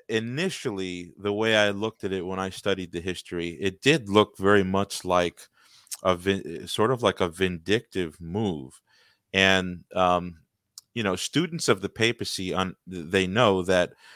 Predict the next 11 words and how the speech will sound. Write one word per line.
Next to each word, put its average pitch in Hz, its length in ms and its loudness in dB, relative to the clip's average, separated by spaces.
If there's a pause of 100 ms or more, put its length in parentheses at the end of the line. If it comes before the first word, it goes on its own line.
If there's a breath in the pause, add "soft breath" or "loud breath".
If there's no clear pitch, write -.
(200 loud breath)
um, 90 320 0
the 98 120 0
papacy 135 540 -2
is 90 120 -2
not 95 300 0
meant 101 340 -2
to 98 100 -6
be 87 380 -4
a 87 160 2 (160)
dictatorial 101 1080 -2
office. - 580 -4